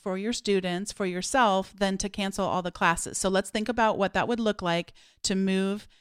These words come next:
an in-person class online. So you're going to need a web conferencing tool.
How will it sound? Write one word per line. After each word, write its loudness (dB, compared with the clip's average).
an -2
in-person -2
class -2
online. -2
So 0
you're 2
going 2
to -4
need -2
a 0
web 0
conferencing -4
tool. 0